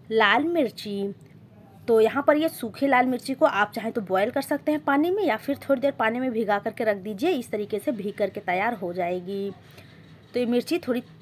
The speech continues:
तेज़ रहती है, यानी तीखी रहती है, इसलिए मैंने यहाँ पे चार पांच यूज़ किया हुआ है, पानी यूज़ नहीं करेंगे। और इसी के साथ यहाँ पर एक चम्मच चीनी डालेंगे, जिससे कि चटनी में जो है ना खट्टा मीठा फ्लेवर आएगा, क्योंकि आम खट्टा है, मिर्ची तीखी है और चीनी डालने से खट्टा मीठा बहुत अच्छा फ्लेवर आ जाएगा।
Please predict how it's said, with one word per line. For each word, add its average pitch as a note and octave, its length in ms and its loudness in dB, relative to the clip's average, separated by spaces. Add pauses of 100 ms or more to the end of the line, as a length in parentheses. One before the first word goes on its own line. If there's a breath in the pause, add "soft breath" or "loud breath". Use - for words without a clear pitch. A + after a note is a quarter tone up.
(120)
तेज़ B3+ 260 2
रहती B3 260 -2
है, C4 60 2
यानी B3 200 2
तीखी A3+ 380 -6
रहती A3+ 300 0
है, D#4 120 4
इसलिए A3 240 -4
मैंने G#3+ 160 -2
यहाँ G#3+ 240 -6
पे E4 120 0 (100)
चार F3 200 -2
पांच G3 260 -4
यूज़ G#3 240 -10
किया G3+ 180 0
हुआ G#3 180 0
है, A#3+ 120 -2
पानी G#3+ 280 -2
यूज़ G#3+ 260 -6
नहीं G3+ 140 -6
करेंगे। G#3+ 420 0 (760 loud breath)
और G3+ 260 4
इसी C4+ 260 -2
के E4 60 -4
साथ C4+ 260 2
यहाँ B3+ 140 -4
पर D4 200 -2
एक G#3+ 260 -8
चम्मच A#3+ 360 -4 (140)
चीनी A#3 280 0
डालेंगे, F3+ 420 -2
जिससे G#3+ 340 -8
कि F4+ 260 0
चटनी B3+ 340 -2
में C#4+ 140 2
जो C4+ 80 -2
है C4 100 -2
ना G#4+ 60 0 (120)
खट्टा C#4+ 320 -2
मीठा A3+ 300 -2
फ्लेवर F#3+ 380 -2
आएगा, F3+ 360 0 (420 loud breath)
क्योंकि A3+ 240 0
आम G#3+ 180 2
खट्टा - 340 0
है, C4+ 280 2
मिर्ची G#3+ 380 -2
तीखी C4 380 -4
है C4 240 2
और G#3+ 240 4
चीनी G#3+ 300 -2
डालने G3 260 2
से D4+ 120 -2
खट्टा G#3 280 -4
मीठा G3 260 -4
बहुत G3+ 260 -6
अच्छा G3 180 -8
फ्लेवर G3+ 360 -2
आ F#3+ 100 2
जाएगा। F#3+ 420 0